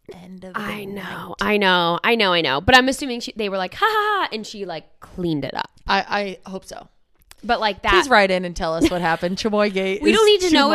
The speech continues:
Speaker 2: if you guys
Speaker 1: much.
Speaker 2: are still hanging and banging. We just need to know if she got the chamoy off her
Speaker 1: Yeah,
Speaker 2: titties.
Speaker 1: please do.
Speaker 2: And
Speaker 1: Please
Speaker 2: how
Speaker 1: let us know.
Speaker 2: quickly.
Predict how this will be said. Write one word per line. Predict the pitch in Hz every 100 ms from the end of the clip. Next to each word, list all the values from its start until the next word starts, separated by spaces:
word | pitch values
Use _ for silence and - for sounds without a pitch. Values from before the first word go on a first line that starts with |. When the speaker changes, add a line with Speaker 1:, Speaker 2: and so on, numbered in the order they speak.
| 240
Speaker 2:
if |
you | 269
guys | 262 262
Speaker 1:
much. | 269
Speaker 2:
are |
still | - 202 185 170
hanging | 190 214 233 233
and | 196 202
banging. | 190 196 214 208
We | 226
just | 277
need | 269
to | 240
know | 214 208
if | 202 226
she | -
got | - -
the | 554
chamoy | - 539 302 359 349
off | 294 302 -
her | -
Speaker 1:
Yeah, | 214 202 175 156
Speaker 2:
titties. | -
Speaker 1:
please | - 202 175
do. | 131 - -
Speaker 2:
And | 269
Speaker 1:
Please |
Speaker 2:
how | 349
Speaker 1:
let | -
us | -
know. |
Speaker 2:
quickly. | 381 - 233 - 220